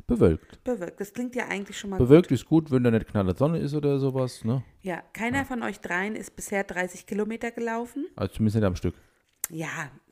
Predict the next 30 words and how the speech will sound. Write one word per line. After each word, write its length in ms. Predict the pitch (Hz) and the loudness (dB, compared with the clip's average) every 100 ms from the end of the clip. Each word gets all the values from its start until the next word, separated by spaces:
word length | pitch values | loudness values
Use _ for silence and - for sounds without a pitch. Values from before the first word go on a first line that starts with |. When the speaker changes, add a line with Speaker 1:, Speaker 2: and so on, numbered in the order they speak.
| _ | _
Speaker 1:
Ja. 140 | - - _ _ _ - _ _ _ _ _ _ 139 | -12 -12 _ _ _ -20 _ _ _ _ _ _ -16
Speaker 2:
Ne, 220 | 160 190 | -14 -14
dass 200 | - 170 | -14 -12
du 100 | - | -6
Speaker 1:
Und 80 | 185 | -4
Speaker 2:
mit, 360 | 170 156 - - | -4 -8 -16 -14
äh, 240 | - 160 | -12 -12
Paaren 300 | - 165 165 | -10 -10 -10
vierzig 560 | - 185 185 190 180 - | -8 -10 -10 -12 -14 -12
jetzt 300 | 180 170 - | -12 -10 -10
schon 320 | 175 160 165 | -8 -8 -10
dreißig 340 | 160 160 160 - | -10 -8 -8 -8
Kilometer 460 | 208 208 175 165 | -8 -6 -6 -6
gelaufen 340 | 160 160 160 165 | -8 -6 -8 -6
bist, 160 | 196 - | -8 -10
ist 160 | - | -6
mir 40 | 190 | -2
Speaker 1:
Am 80 | |
Speaker 2:
schon 140 | 98 185 | -2 -2
klar. 140 | 185 | -2
Speaker 1:
Stück 180 | 165 - | -2 0
nicht, 300 | 113 98 - | 0 -2 -2
aber 260 | - 95 92 | -2 0 0
Speaker 2:
Aber 140 | - | 0
Speaker 1:
ja. 60 | - | -2
Speaker 2:
am 80 | - | -2
Stück 320 | - 240 240 | -2 -2 -2
nicht, 260 | 143 135 - | -10 -8 -6
richtig. 260 | 202 - | -4 0
Speaker 1:
Richtig. 300 | 95 - 78 | -2 -2 -6